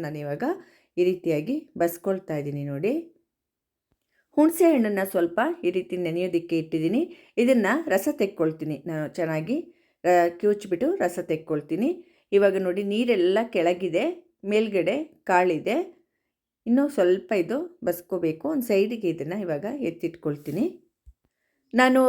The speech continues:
ಬದನೆಕಾಯಿ, ಟೊಮೆಟೊ ಎಲ್ಲ ತೆಗೆದಿಟ್ಕೊಂಡಿದ್ದೆ ಅಲ್ವಾ, ಅದಕ್ಕೆ ಒಂದು ಅರ್ಧ ಸೌಟಷ್ಟು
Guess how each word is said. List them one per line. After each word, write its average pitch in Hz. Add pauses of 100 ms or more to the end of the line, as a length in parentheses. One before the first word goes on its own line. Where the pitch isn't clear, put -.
(120)
ಬದನೆಕಾಯಿ, 262
ಟೊಮೆಟೊ 196
ಎಲ್ಲ 180 (100)
ತೆಗೆದಿಟ್ಕೊಂಡಿದ್ದೆ 170
ಅಲ್ವಾ, 170 (200)
ಅದಕ್ಕೆ 226 (180)
ಒಂದು 180
ಅರ್ಧ 196 (160)
ಸೌಟಷ್ಟು 170